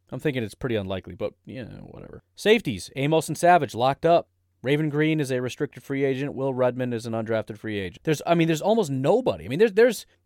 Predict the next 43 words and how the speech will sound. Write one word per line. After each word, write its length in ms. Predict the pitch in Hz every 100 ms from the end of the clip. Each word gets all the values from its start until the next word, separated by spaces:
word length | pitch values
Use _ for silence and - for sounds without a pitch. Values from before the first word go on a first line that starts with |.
| _
the 100 | 165
running 320 | 160 226 254
back 260 | 190 185 180
position 400 | 165 160 151 151
is 100 | 131
the 100 | 139
only 220 | 160 170
one, 300 | 135 135 131
and 180 | 143 120
we 140 | 143
s-, 100 | 180
selected 1120 | - - - - - - - 156 156 156 151
a 120 | 139
s-, 200 | 123 - - _ _
A 180 | - 165
J 140 | 170 156
Dillon 260 | 147 143
in 60 | 131
the 60 |
second 280 | 113 131 120
round. 240 | 107 90 78 _ -
Again, 340 | 160 175 107 -
why 300 | 113 147 202
are 80 | 196
you 140 | 175
mad 240 | 156 127
at 80 | 113
our 140 | 98 90
G 240 | 92 90
M? 220 | 90 147 - - - - - -
<laughs> 540 | - - _ _ _
Everybody's 580 | 202 220 247 226 220 185
locked 340 | 190 190 180
up, 140 | 208 185
and 80 |
the 100 | 160
only 180 | 175 214
position 400 | 208 175 185 185
that's 180 | 170 156
in 80 | 151
trouble, 460 | - 214 165 156 - _
we, 260 | - 170 185
we, 280 | 160 185